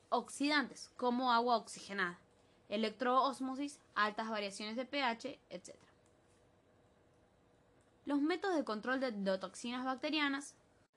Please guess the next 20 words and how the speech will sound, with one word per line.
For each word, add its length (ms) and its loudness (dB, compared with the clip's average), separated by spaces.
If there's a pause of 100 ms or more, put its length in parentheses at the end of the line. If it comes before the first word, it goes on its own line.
pueden 200 2
ser 140 -2
mediante 500 -2 (240)
método 520 4
de 160 4
aumento 680 0
de 120 -2
la 100 0
temperatura 520 0
rectal 420 0
en 100 0
conejos 600 -2 (640)
o 280 4 (560)
el 260 -2
método 440 0
de 160 0
lisado 680 0 (320)
de 140 0
Amebocito 720 0 (300)
limulus, 680 -2